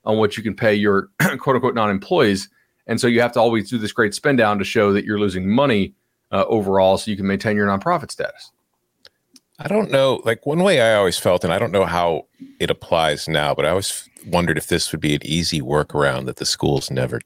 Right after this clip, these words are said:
Speaker 2: did, both for N I L and just academics and everything. When you go to college, you choose a major.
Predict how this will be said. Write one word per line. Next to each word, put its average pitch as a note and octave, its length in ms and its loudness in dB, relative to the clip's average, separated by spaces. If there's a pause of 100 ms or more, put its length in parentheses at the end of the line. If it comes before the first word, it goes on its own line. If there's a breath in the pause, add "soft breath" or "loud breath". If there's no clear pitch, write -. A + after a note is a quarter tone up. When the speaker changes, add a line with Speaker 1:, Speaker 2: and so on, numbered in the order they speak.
Speaker 2:
did, - 260 -6 (680 loud breath)
both E2+ 220 2
for F2 200 0
N D#2+ 180 0
I D2 180 0
L C#2+ 420 0
and C#2+ 120 -2
just D2 300 -4 (440)
academics C3+ 720 -4
and - 160 -8
everything. - 540 -8 (1000 loud breath)
When E2 640 2
you G#2 200 2
go F#3 160 2
to G#3 80 2
college, G#2 560 2
you F2+ 60 -6
choose F2 320 2
a F#2 60 0
major. C#2+ 480 -2